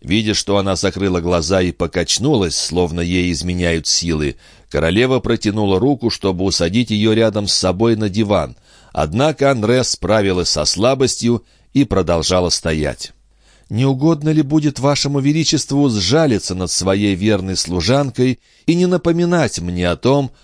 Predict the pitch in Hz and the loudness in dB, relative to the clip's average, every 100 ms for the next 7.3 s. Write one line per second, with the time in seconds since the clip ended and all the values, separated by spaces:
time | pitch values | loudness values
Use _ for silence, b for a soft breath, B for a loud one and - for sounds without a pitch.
0 | b - 95 92 110 127 - 120 - 131 | b -4 -2 -2 -2 -2 0 -2 -2 0
1 | 135 120 135 135 131 104 139 139 143 85 | 0 2 2 2 0 0 0 2 0 -2
2 | - B B B B B - 151 151 190 | -10 B B B B B 2 2 2 2
3 | 202 120 - 104 113 107 95 90 87 - | 2 0 0 -2 0 -2 -2 -2 -2 0
4 | 92 82 87 101 - 104 - 110 123 135 | -2 -2 -2 -2 0 -2 0 0 2 0
5 | 95 85 85 - 90 87 87 87 - 82 | 0 -4 -6 -2 -2 -2 -4 -6 -4 -2
6 | 101 110 104 101 95 113 143 131 - 120 | 0 0 0 -2 -2 0 0 0 0 2
7 | 127 131 | 4 2